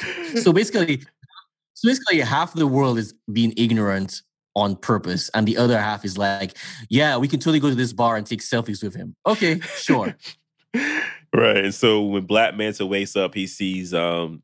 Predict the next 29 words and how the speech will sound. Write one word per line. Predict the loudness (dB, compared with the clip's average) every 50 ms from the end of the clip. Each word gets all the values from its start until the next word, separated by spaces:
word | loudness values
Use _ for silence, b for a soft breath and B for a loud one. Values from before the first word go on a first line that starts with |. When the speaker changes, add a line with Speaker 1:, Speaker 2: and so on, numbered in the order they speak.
| _ -8 -4
Speaker 2:
um, | -2 -2 0 -2 -2 -4 -4 -6
Stephen | -10 -4 0 0 2 2 0 -2 -2
Shin | 0 2 2 2 2 2 0 0
messing | 0 -2 0 -2 -4 -2
with | -2 -2 -2
his | -2 -4 -4 -6
technology. | 0 2 2 2 2 0 -2 -2 -2 -2 -4 -6
He's | -6 -4
like, | -2 -2 0
"I | 0
wouldn't | 2 2 2 0 2
do | 0 0 2
that | 2 0 0 0
if | -2
I | -2 -2
was | -2 -4 -6 -4
you." | -4 -4 -4
He | -4 -6
blows | -2 0 2 2 2 -2 -6
a | -6
hole | -2 0 0 0 0
in | -2
his | -4 -6 -8 -10 -4
roof | -4 -4 -4 -4
of | -8 -10
his | -8 -4
boat. | -2 0 0 0 0 -4
He's | -6 -4 -2
like, | -2 -2 -2